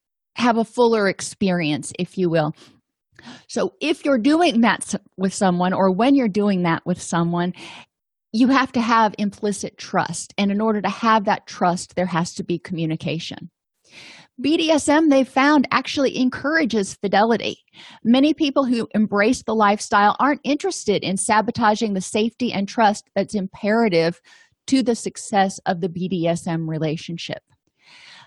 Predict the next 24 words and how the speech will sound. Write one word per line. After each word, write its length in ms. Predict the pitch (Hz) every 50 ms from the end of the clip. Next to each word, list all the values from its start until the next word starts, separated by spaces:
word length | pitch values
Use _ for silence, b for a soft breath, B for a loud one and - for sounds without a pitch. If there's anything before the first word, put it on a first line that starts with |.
| B B _ -
They 80 | 262 294
also, 360 | 302 311 330 311 - 302 302 _ _ -
and, 180 | 262 262 - -
and 160 | 269 262 269
remember 400 | 269 262 269 294 320 339 349 339
with 260 | 285 262 240 240 - _ -
fidelity, 560 | 285 208 247 254 269 269 262 220 220 208 208
that 240 | 185 240 240 233 - _ -
doesn't 380 | 262 262 302 285 392 294 -
necessarily 720 | - 254 240 262 247 233 - 254 233 226 226 214 226 214 214
mean 380 | 220 214 214 214 214 208 196 -
it's 280 | - 202 190 185 - - -
a 260 | 185 196 190 185 185 - -
monogamous 920 | 190 185 185 185 185 190 208 214 220 208 202 190 185 190 - - - - _ _ _ _ _ _ _ _ _
one-on-one 720 | - 175 185 208 220 214 208 202 202 190 190 185 196 196 202
relationship. 640 | 180 170 175 170 151 170 - - - 175 - - - -
It 100 | - -
can 340 | - 233 220 220 226 226
be 400 | 208 208 202 202 202 196 196 196 B B B B B B - 165
a 560 | 180 196 196 185 180 180 175 170 185 175 - _ _ _ _ _ _ _ _ _ _ _ _ -
faithful 600 | - 233 226 226 - - - 220 208 190 180 _ _ -
polyamorous 920 | - 208 202 196 196 196 185 175 175 180 180 175 160 160 - 175 - -
relationship, 720 | 151 156 165 160 151 170 - - 170 165 - - 139 107 - _ B B B B B
but 140 | - 208